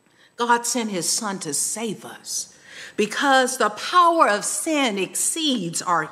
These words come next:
human strength. Therefore, we are incapable of managing sin on our own. So we must repent and call on the name of Jesus to intercede on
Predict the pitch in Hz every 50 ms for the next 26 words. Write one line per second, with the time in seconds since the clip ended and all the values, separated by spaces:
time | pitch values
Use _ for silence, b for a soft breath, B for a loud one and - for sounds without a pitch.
0 | - - 302 277 196 147 143 156 - - - - - 277 277 202 131 - - _
1 | _ - - - _ B B B B B B B B B B - - 294 330 349
2 | 349 339 - 302 294 269 269 240 - 339 381 381 359 311 294 277 269 269 254 269
3 | 254 254 262 262 - - - 453 440 427 440 269 233 185 202 190 190 190 196 202
4 | 190 214 233 302 370 440 440 415 330 240 - 269 233 226 226 - - - 453 453
5 | 427 349 277 254 262 302 349 339 - B B B B B B B _ - 311 349
6 | 359 349 359 359 359 370 427 453 440 392 233 160 139 131 - - - - _ _
7 | _ _ _ _ _ b b b b b b b b - - 330 302 294 339 349
8 | 339 320 311 330 381 466 466 - - - 269 254 240 240 - - - - 320 262
9 | - - - - - - B B B B B B B - 277 285 285 240 - -
10 | - 277 349 392 440 453 466 427 339 320 311 294 269 254 254 254 247 240 240 233
11 | 208 196 185 165 - - - 349 349 277 202 151 - - 139 117 - - - -
12 | - - b b b b b b b b b - - 262 247 254 285 254 - 214
13 | 185 - - - - 349 339 302 262 233 190 170 165 165 147 - - 190 185 180